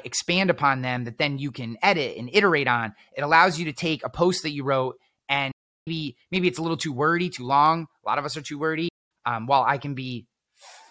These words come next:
fairly concise in written word, obviously in the verbal, you know, when I'm speaking, I, that's not the case.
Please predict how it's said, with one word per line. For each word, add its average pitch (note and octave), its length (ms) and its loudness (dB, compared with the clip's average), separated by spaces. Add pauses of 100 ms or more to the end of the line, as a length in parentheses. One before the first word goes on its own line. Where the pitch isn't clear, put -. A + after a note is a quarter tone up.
fairly E3 460 2
concise D3 580 -2
in A#2 160 -6
written C#3+ 240 -4
word, C#3+ 280 0
obviously A#2+ 520 -2
in A2 100 -4
the G#2+ 80 -6
verbal, A2 260 -2 (280)
you A2 60 -10
know, - 20 -10
when G2 100 -10
I'm F2+ 60 -14
speaking, G2+ 440 -12
I, D2+ 180 -12 (580)
that's - 200 -14
not D#2+ 140 -10
the - 60 -20
case. B2 320 -6